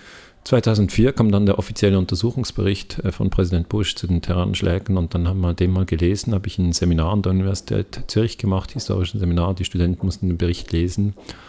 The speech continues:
und, äh, es ging halt auch um den Einsturz von W T C sieben, dieses dritte Gebäude, das am elften September zusammengestürzt ist, ohne dass ein Flugzeug reingeflogen ist.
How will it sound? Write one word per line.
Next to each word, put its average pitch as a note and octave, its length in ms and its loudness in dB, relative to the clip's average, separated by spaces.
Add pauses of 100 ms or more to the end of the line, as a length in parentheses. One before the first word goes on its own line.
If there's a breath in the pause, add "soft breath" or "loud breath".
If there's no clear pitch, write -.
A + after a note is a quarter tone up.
(320 loud breath)
und, F2 260 -2
äh, F2+ 60 4
es E2 140 0
ging F#2 180 0
halt F2 160 0
auch F2 260 -2
um F2+ 120 0
den E2+ 240 -2
Einsturz F2+ 480 -4
von F2 160 -2
W F2 120 2
T F2+ 140 -4
C - 140 -4
sieben, F#2+ 400 0
dieses E2+ 240 -2
dritte F#2 300 -2
Gebäude, F2+ 440 -2
das F#2 200 -4
am F2 60 -2
elften - 240 -2
September F2 440 -2
zusammengestürzt F2+ 800 -4
ist, - 160 -4
ohne F#2+ 240 2
dass F2 180 -4
ein E2+ 100 0
Flugzeug F#2+ 480 -4
reingeflogen F#2 580 -2
ist. - 280 -6